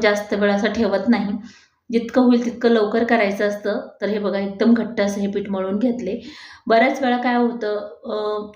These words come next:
छोटे मुलं पालक खायला नाणं करतात, पण अशा प्रकारे जर तुम्ही पराठा करून दिला ना पौष्टिकसुद्धा होतो आणि याला दही किंवा सॉस असं काहीही लागत नाही, एकदम छान असा चवीला लागतो असाच जरी खाल्ला तरी. तर पाव चमचा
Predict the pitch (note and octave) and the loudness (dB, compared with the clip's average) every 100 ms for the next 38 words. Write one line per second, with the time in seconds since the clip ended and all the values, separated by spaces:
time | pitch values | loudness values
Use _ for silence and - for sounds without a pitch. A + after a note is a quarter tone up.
0 | - A3+ A#3 A#3 A#3 G3+ G#3 A#3 G#3+ A3+ | 2 4 6 6 6 4 -2 0 0 -2
1 | A#3+ A#3 A3 A3 G3+ G#3 G#3+ G#3 G3+ F#3+ | -4 -4 -4 -4 -4 -4 0 -2 -2 -6
2 | - G#3 G3 A#3+ A#3+ A3 G#3 G#3 A3+ A3+ | -4 -2 -2 -2 -2 0 0 0 0 -4
3 | G#3+ A3+ G#3 G3+ A3 G#3 G3+ G#3 G#3 F#3 | 0 2 2 2 0 -2 -2 0 0 -2
4 | G3 G#3+ G#3+ G#3 B3+ - G#3 A#3+ B3 - | -2 0 0 0 -4 -4 0 2 2 0
5 | A#3 A#3+ - - - - G#3+ A#3+ A#3 A3+ | -2 -4 -8 -16 -18 -2 6 6 6 4
6 | A3 - G#3 G#3+ G#3 G#3 A#3 A3 G#3+ G#3+ | -4 -8 -6 -4 -4 -6 -8 -6 -6 -8
7 | A#3 A3+ G3+ G3+ G3+ G3+ G#3 A3 G#3 A3 | -6 0 2 2 2 0 0 0 2 4
8 | A#3+ A3+ G3 G3 G3+ G3 G3+ A#3+ - _ | 4 4 0 -2 -2 -4 -4 -8 -10 _
9 | _ _ _ _ G3 G3 A#3 A#3+ A#3 G#3+ | _ _ _ _ -4 4 6 4 0 -2
10 | G3+ A#3 B3+ G#3 G3 F#3+ G3 - G#3+ G#3+ | -2 0 0 0 0 0 0 -2 -2 -2
11 | A#3+ F#3+ F#3+ G3+ G#3 F3 F3 F3 F#3 - | -2 -2 -2 -4 -4 -6 -6 -6 -6 -4
12 | A#3 A#3+ A3 A3+ A3+ G#3 G#3+ | -2 2 2 4 0 0 0